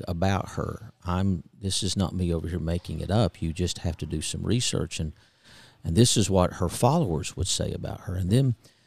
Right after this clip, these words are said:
then we have what is known as Molech, and, uh, Molech, uh, was the god, and, and I, um, I, I would define him as the god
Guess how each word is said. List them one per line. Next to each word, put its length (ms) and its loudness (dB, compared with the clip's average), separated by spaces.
then 200 8
we 140 8
have 500 6
what 300 4
is 200 0
known 240 4
as 120 0
Molech, 760 2
and, 400 0
uh, 180 0
Molech, 680 4
uh, 320 4
was 580 2
the 100 -2
god, 560 2
and, 260 6
and 180 6
I, 500 4
um, 420 0
I, 80 -10
I 240 2
would 220 8
define 420 2
him 260 -4
as 260 0
the 120 -2
god 600 2